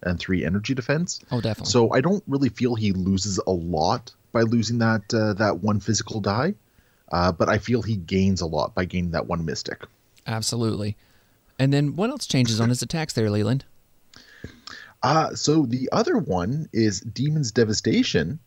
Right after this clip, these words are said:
Speaker 1: is, uh, has now become a Mystic attack. And, uh, there's no more Vanish attached to this one, though. So
Speaker 2: Okay.
Speaker 1: it's just, uh, it's just a big, beefy attack. Um,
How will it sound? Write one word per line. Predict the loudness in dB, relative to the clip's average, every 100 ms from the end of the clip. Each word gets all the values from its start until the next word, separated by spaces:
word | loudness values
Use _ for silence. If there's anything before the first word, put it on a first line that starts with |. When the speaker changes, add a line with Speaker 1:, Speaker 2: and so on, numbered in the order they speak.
| _ -4
Speaker 1:
is, | 0 4 2 2 2
uh, | 4 4 4
has | 2 2
now | 2
become | 2 0 0 -2
a | -2
Mystic | -4 -2 -2 0 -2
attack. | -2 -4 -2 -4 -6 _ _ _ _ _ _ _ _ _ -6
And, | -2 2 2 2 2
uh, | 2 4
there's | 2 2 2
no | 4 4
more | 2 0
Vanish | 2 0 2 -2 -4 -10 -6
attached | -6 -2 -2 -2 -8
to | -8
this | -8 -12
one, | -12 -10
though. | -10 -12 -18 _ _ -10
So | -4 2 2
Speaker 2:
Okay. |
Speaker 1:
it's | 2 0
just, | 0 0 2 0
uh, |
it's | 0 -2
just | -4 -2
a | -4
big, | -2 0 0 -2
beefy | -4 -4 2
attack. | 0 2 0 0 -2
Um, | 0 2 0